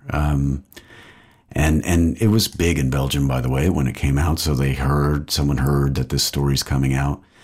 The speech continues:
And before, like, the next day, there, uh, it's hard to believe, there's a front page article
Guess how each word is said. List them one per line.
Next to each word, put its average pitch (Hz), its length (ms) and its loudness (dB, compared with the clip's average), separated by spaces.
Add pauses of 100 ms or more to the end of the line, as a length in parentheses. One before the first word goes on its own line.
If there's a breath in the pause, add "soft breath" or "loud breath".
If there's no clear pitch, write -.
(320 soft breath)
And - 140 2
before, 78 440 0
like, 67 260 -2 (120)
the 80 160 -2
next 73 300 0
day, 73 440 0
there, 67 460 -2 (240)
uh, - 140 -6 (380)
it's - 180 -2
hard 98 200 2
to 73 40 0
believe, 69 320 2
there's 67 180 -2
a 60 80 -2
front - 440 0
page 76 400 -2
article 73 500 -2